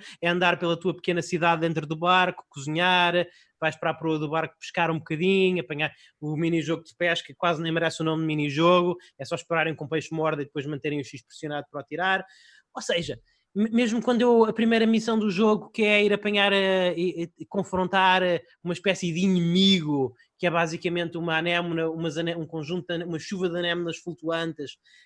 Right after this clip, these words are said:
a tua amiga inclusive tem medo e vai se refugiar debaixo de casa, e a maneira como tu as confrontas é simplesmente estando no barco e saltando e tocando nelas. Portanto, basicamente é como se estivessem a largar uma chuva de gomas no barco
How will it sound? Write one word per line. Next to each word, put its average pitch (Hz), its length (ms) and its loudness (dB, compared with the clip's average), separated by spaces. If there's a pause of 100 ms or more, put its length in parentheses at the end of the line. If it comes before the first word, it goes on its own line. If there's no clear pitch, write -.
a 147 60 -6
tua 185 200 0
amiga 175 360 2
inclusive 165 400 -4
tem 165 120 -2
medo 170 260 0
e 165 40 -2
vai 156 160 0
se - 80 -10
refugiar 156 320 -2
debaixo 156 260 -2
de - 60 -20
casa, 165 280 2
e 170 40 2
a 165 40 2
maneira 165 280 2
como 156 180 -6
tu 165 80 -6
as 156 120 -4
confrontas 156 500 -4 (580)
é 269 80 0
simplesmente 233 440 2
estando 214 240 4
no 202 80 4
barco 190 360 4
e 196 60 -4
saltando 190 480 0
e 175 60 -4
tocando 170 280 -4
nelas. 151 320 -2 (220)
Portanto, 156 280 -8
basicamente 156 560 -4
é 151 40 -4
como 160 180 -6
se - 60 -14
estivessem 156 500 -6 (300)
a 160 60 -6
largar 175 420 2
uma 165 140 0
chuva 185 340 0
de 165 60 -2
gomas 170 360 0
no 165 140 -4
barco 160 340 0